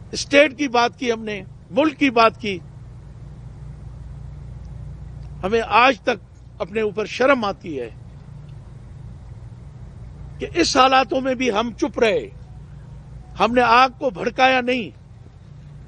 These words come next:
मूसा खेल में दोबारा मारी गैस वाले के जो उनके employees थे या contractors थे, यही सूरत हाल बोलान में है। बोलान आग में जल रहा है।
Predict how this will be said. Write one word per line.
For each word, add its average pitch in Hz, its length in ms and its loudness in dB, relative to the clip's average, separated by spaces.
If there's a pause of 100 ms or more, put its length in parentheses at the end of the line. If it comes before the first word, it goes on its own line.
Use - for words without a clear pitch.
(2000)
मूसा 269 300 6
खेल 240 240 2
में 226 140 -2
दोबारा 226 480 4 (1500)
मारी 240 260 4
गैस 247 300 6
वाले 240 240 4
के 220 140 -8
जो 214 280 2 (600)
उनके 226 200 2
employees 240 560 6
थे 247 160 10
या 220 140 4
contractors 233 680 2
थे, 214 140 6 (1120)
यही 320 300 8
सूरत 294 340 0
हाल 269 220 2 (140)
बोलान 240 340 6
में 220 160 -2
है। 139 180 -6 (1500)
बोलान 269 360 6
आग 294 260 8
में 294 180 0
जल 277 180 6
रहा 240 220 2
है। 120 160 -8